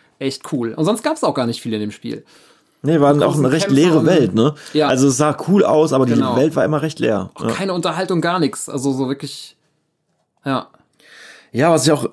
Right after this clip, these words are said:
Speaker 2: krass fand, war ja bei, äh, weil, wo du jetzt Plot-Twist sagst, ähm,
Speaker 1: Mhm.
Speaker 2: fand ich's ja bei Dark Souls im Endeffekt, ne?
Speaker 1: Mhm.
Speaker 2: Bei Dark Souls eins. Ich fand jetzt zwei und so weiter, ähm, nicht mehr so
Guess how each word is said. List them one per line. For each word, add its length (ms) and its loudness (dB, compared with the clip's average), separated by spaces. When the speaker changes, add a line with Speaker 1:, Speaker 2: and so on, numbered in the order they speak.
Speaker 2:
krass 320 -2
fand, 300 2
war 80 4
ja 220 6
bei, 420 4
äh, 260 4
weil, 180 2
wo 60 4
du 80 6
jetzt 200 2
Plot-Twist 680 0
sagst, 500 0
ähm, 220 4
Speaker 1:
Mhm. 140 2
Speaker 2:
fand 160 0
ich's 100 -2
ja 80 2
bei 140 2
Dark 260 0
Souls 440 2
im 100 2
Endeffekt, 440 -2
ne? 160 0
Speaker 1:
Mhm. 180 0
Speaker 2:
Bei 100 0
Dark 180 0
Souls 240 0
eins. 400 -2
Ich 100 -10
fand 160 -2
jetzt 300 -4
zwei 380 2
und 120 0
so 140 0
weiter, 380 2
ähm, 480 0
nicht 300 -4
mehr 160 0
so 760 2